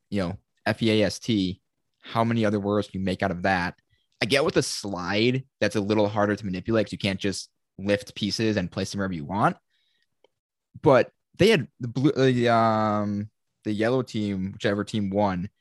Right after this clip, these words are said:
they had four Luvu members who were as kind of energetic and healthy, I can't think of a better term, than anyone, um,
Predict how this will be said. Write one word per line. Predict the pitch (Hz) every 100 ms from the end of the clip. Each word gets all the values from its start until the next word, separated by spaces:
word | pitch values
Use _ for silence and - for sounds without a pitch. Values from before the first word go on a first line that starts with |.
| _
they | -
had | 170
four | - - - 147 170
Luvu | 123 120 139 107
members | 95 87 87 90
who | 120
were | 107 101 98 - _ _ _ _ -
as | 113 123 120 110 - - _ _ _ _ _ _ _ _ _ -
kind | 117 104
of | -
energetic | 117 110 98 107 104 98 - -
and | 101 95 92 87 90 95 - _ _ _ _ - - _ -
healthy, | 117 120 - 131 135 139 - _ _
I |
can't | - 107
think | 110
of |
a | 110
better | 107
term, | - 110 110 110 -
than | 98
anyone, | 104 117 117 131 143 _ _ _ _ _
um, | 104 92 78 73